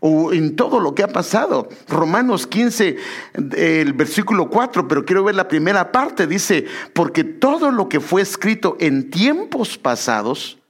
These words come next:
o sea, hablando de la historia, de lo que se escribió, "para nuestra enseñanza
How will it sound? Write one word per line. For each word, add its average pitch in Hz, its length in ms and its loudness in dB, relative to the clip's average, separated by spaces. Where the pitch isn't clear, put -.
o - 60 -20
sea, 135 120 0
hablando 139 280 -2
de - 80 2
la 113 140 -2
historia, - 540 -2
de 143 140 0
lo 127 100 0
que 131 100 -2
se 127 120 -4
escribió, 123 580 -2
"para 139 260 2
nuestra 143 420 0
enseñanza 143 920 0